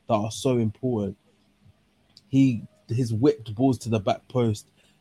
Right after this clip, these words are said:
he, the way he is in the half spaces, the way he's able to turn, the, he has, he has, he has a natural, the natural way to attract three, two, three players for, to him that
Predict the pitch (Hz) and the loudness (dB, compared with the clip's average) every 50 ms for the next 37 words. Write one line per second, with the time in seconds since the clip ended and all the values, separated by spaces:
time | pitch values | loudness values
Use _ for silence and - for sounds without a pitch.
0 | _ _ - 113 110 117 113 113 131 139 139 127 127 131 131 131 113 120 113 110 | _ _ -6 -2 2 2 4 4 6 6 6 6 6 6 6 6 4 2 0 0
1 | 107 - 123 123 123 120 - - _ 117 117 107 104 - 110 98 98 117 110 113 | 0 0 0 0 0 0 -4 -8 _ -4 -2 -2 -2 -2 -4 -4 -2 -2 -2 0
2 | 127 127 127 120 110 127 123 120 110 - 104 - 110 104 - - 127 123 120 117 | 2 2 0 0 0 0 0 -2 -2 -6 -10 -10 -10 -10 -8 -4 -2 0 2 2
3 | 110 101 95 - _ _ _ _ _ _ _ _ - - - 107 117 104 120 123 | 2 0 -2 -6 _ _ _ _ _ _ _ _ -18 -14 -6 -4 -2 0 2 4
4 | 127 127 113 101 - - 113 120 123 123 127 123 120 113 - - 113 120 127 131 | 4 2 2 -2 -6 -8 -4 -2 0 2 2 2 2 0 -2 -4 -2 0 0 0
5 | 117 107 117 117 123 131 120 - - - - 123 113 120 120 117 110 104 _ _ | 2 2 2 2 2 2 0 -2 -6 -8 -8 -4 -2 0 0 0 -2 -4 _ _
6 | _ _ _ - 120 120 131 123 - - - - 123 123 120 120 113 110 107 92 | _ _ _ 0 2 2 2 2 0 -4 -10 -6 -2 0 0 2 2 0 -2 -4
7 | 78 127 120 123 120 110 - - - 110 98 - - - 110 107 - - 135 - | -2 0 0 2 2 0 -2 -4 -6 -6 -6 -6 -6 -6 -6 -6 -4 -2 -2 -2
8 | - - _ _ - 127 127 127 120 - - - 139 131 117 - 117 120 127 120 | -2 -4 _ _ -6 -4 -4 -4 -6 -6 2 4 4 4 4 2 -2 0 0 0
9 | 107 - - 135 127 123 117 110 101 - - - 104 - _ - 113 110 107 98 | 0 -2 -2 0 2 4 2 2 0 -4 -8 -10 -12 -10 _ -4 -2 0 0 -2
10 | - - _ _ _ _ _ _ - - - | -4 -8 _ _ _ _ _ _ -2 -2 -2